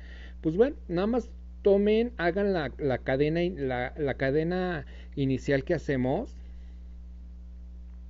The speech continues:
¿Sí? Mídanselo alrededor de su cabeza y tiene que pasar de ma-, de manera cómoda y muy holgada. ¿Sí? Y ya con eso tienen la garantía de que les va a quedar de buen tamaño.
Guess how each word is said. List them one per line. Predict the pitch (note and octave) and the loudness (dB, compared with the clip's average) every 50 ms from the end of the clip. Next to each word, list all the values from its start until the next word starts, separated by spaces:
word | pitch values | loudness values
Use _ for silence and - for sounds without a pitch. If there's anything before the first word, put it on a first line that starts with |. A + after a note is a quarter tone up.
| - - - - - - - | -14 -14 -14 -14 -14 -14 -12
¿Sí? | - - C#3 C#3+ D#3+ F3+ A3 A#3+ - - - - | -6 0 2 4 4 4 2 0 -4 -10 -4 0
Mídanselo | C#3+ D#3 E3 F3 F#3 F#3 G3 F#3 - F#3 F#3+ F#3 F#3+ G3 G3+ G#3+ G#3+ - | 4 8 8 8 8 6 2 2 2 4 6 8 8 8 8 6 4 -2
alrededor | - D3 C#3 C#3+ C#3+ C#3+ C#3 C#3 C#3 C3+ C3 C#3 C#3 C#3 C#3 D3 D#3 D#3+ | -2 0 2 4 4 4 4 4 4 4 6 8 6 6 6 4 4 2
de | F3 | 0
su | - - - | -6 -6 -8
cabeza | - - B2 A#2+ C3 C3 B2+ - - D3+ F3 F#3+ | -4 -2 0 2 2 2 2 0 -2 -2 -2 0
y | - E3 C#3+ | -2 -2 -2
tiene | - D#3+ E3 E3+ | 0 -2 -2 -2
que | - - - | -4 -6 -6
pasar | - C#3+ B2+ - C#3+ D3 D3 | -4 -4 -2 0 -2 0 0
de | D3 D3 | 0 0
ma-, | D3 D3 C3+ B2 A2+ - - - - - - - | 0 0 -2 -2 -4 -6 -8 -12 -14 -12 -10 -2
de | C#3 C3+ | 0 2
manera | B2+ B2+ C3 C#3 C#3+ C3+ C#3+ | 2 4 4 4 4 4 2
cómoda | C3+ - - C#3+ C#3 D3 D3+ D#3 E3 F3+ F#3 F3 | 0 0 2 2 4 6 6 6 6 6 4 4
y | D#3 | 4
muy | C#3 C3 B2+ A#2+ | 4 4 4 4
holgada. | A#2 A2+ A2 G2+ G2+ F#2+ - - - - - - - - - - - - - - - - - - - - - - - - - - - - - - - - - - - - - - | 4 4 2 0 -2 -6 -8 -14 -14 -14 -14 -12 -12 -12 -12 -12 -12 -12 -14 -14 -14 -14 -14 -14 -14 -14 -14 -14 -14 -14 -14 -14 -14 -14 -14 -14 -14 -14 -14 -14 -14 -14 -12 -8
¿Sí? | - C3 C#3 D#3+ F#3+ G#3+ - - | -2 0 2 2 0 -2 -2 -2
Y | E3 D#3+ | 4 6
ya | F#3 F#3+ G3 | 6 6 6
con | G3+ G3+ F#3+ F#3+ | 4 4 6 6
eso | F#3 E3+ - G3 | 4 4 2 0
tienen | G3 - E3 D#3+ E3 D#3+ D#3+ D#3 | 0 2 0 0 2 2 2 2
la | D3+ C3 | 0 0
garantía | A2+ B2 A#2 A2+ B2 B2+ - C#3 C#3+ D3 D3 | 0 0 0 0 -2 -2 0 2 2 4 4
de | D3 C#3+ C#3+ | 2 0 -2
que | - A#2 | -4 -6
les | A2 G#2 G#2 G#2+ | -6 -4 -4 -6
va | |
a | A2 - | -6 -4
quedar | B2+ A2 A#2+ C#3 D3 C#3+ | -2 -2 0 -2 -2 -2
de | C#3 A#2 | -2 -2
buen | G#2 G#2 G2+ - | -2 -4 -6 -8
tamaño. | - F#2 D#2 - - - - - | -8 -10 -10 -12 -12 -12 -12 -14